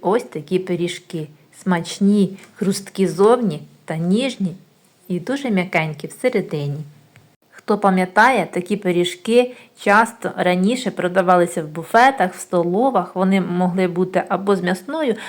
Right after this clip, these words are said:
або із ліверною начинкою, які вони були смачні. Сьогодні хочу повторити такий рецепт, так як теж ми дуже їх любимо. Їх називали пиріжки пальчики.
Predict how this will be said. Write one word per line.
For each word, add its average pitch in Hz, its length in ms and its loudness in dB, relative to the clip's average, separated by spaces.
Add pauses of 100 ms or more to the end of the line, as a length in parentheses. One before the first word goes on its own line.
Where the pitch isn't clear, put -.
(140)
або 196 300 6
із 175 200 2
ліверною 185 640 2
начинкою, 156 760 -6
які 175 300 -4
вони 180 220 -2
були 175 280 0
смачні. 170 640 -6 (440)
Сьогодні 262 360 -2
хочу 226 280 2
повторити 190 560 0
такий 170 340 -4
рецепт, 175 500 0 (340)
так 185 220 0
як 165 160 -4
теж 277 300 2
ми 180 120 0
дуже 220 240 -4
їх 175 300 -6
любимо. 156 300 -6 (380)
Їх 226 240 0
називали 208 500 2
пиріжки 208 640 -2
пальчики. 170 760 0